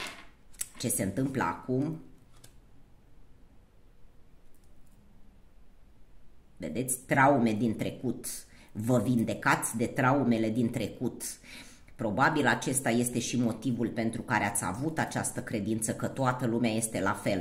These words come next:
Până nu vă ascultați aici sufletul, această persoană predestinată nu ajunge. Și persoana este foarte aproape. Și voi trebuie să-i faceți loc. Da, se mișcă încet lucrurile. Cavalerul de,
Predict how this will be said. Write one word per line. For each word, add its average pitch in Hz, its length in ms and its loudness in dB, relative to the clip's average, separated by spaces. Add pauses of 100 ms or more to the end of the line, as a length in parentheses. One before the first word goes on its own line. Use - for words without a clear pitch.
(120)
Până 113 280 0
nu 135 500 0
vă 110 140 -2
ascultați 110 680 0
aici 117 200 0
sufletul, 131 580 -2
această 113 400 -4
persoană 120 440 -2
predestinată 107 840 -2
nu 113 200 2
ajunge. 95 640 -2 (460)
Și - 160 -4
persoana 131 440 2
este 131 300 0
foarte 131 420 0
aproape. 120 640 0 (800)
Și 80 180 -10
voi 120 180 0
trebuie 110 260 -4
să-i 87 260 -2
faceți 107 500 -2
loc. 92 280 -4 (240)
Da, 120 400 4
se - 160 -2
mișcă 135 960 4 (760)
încet 143 520 2
lucrurile. 101 680 -2
Cavalerul 139 640 4
de, 107 600 2